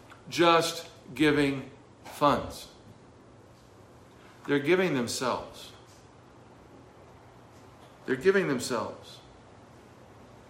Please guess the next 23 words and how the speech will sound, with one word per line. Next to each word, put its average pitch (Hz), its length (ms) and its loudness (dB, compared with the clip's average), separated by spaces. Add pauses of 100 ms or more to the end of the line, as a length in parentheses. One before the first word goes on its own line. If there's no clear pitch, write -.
(580)
I 220 60 -10
want 247 120 -8
you 339 60 -4
to 330 60 -2
think 233 220 -4
about 143 360 4
that 117 360 2 (1120)
for 135 200 0
a 127 40 2
moment 123 320 4
or 113 40 0
two 117 480 2
and, 123 400 -2 (160)
and 139 160 -6
examine 190 440 0
your 160 180 4
own 147 500 4
patterns 139 640 0
of 107 100 -8
giving. 110 300 2 (3500)
Have 156 140 0
you 185 80 12
ever 214 560 6